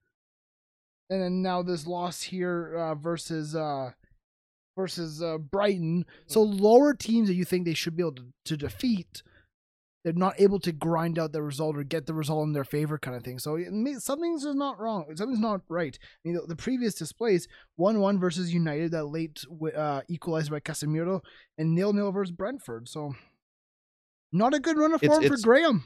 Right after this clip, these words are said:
Speaker 3: it's not clicking right now for him, but, and it kinda does show that it wasn't Thomas Tuchel's fault.
Speaker 1: Mm, yeah.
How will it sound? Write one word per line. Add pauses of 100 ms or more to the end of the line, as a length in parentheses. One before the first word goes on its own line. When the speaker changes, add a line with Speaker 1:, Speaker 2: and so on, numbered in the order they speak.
Speaker 3:
it's
not
clicking
right
now
for
him,
but,
and
it (280)
kinda
does
show
that
it
wasn't (1000)
Thomas
Tuchel's
fault. (140)
Speaker 1:
Mm, (440)
yeah.